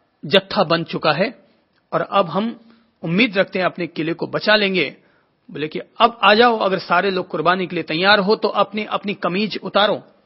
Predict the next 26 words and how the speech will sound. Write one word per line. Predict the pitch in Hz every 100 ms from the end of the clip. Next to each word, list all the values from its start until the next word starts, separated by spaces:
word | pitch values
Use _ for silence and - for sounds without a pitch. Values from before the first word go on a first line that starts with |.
| _ _ _ _ _ _ _ _ -
अपने, | 185 226
अपने | 254 254
कपड़े | - 214 233 285
उतार | 240 233 247
डालो | 220 208 170 - - _
और | 180 156 135
धड़ाधड़ | 170 214 156 135 254 - - _ _ _ _ _ _ _ _ _ _ _ _ -
बगैर | 135 180 240 311 330 - -
एक | 262 269
मिनट | 226 226
का | -
समय | 196 - 190 208
लगाए, | 170 180 190 139
क्योंकि | - - 180 180
हमारे | 160 185
पास | 180 175 170
अब | 185
समय | - - 170 214
नहीं | 190 196
है, | 208 247
और | 240 196
सारे | - 202 226 220
लोग | 185 247 - - _ _ _ _ _ _ -
खाई | 190 202
में | 180
कूदना | - 175 156 190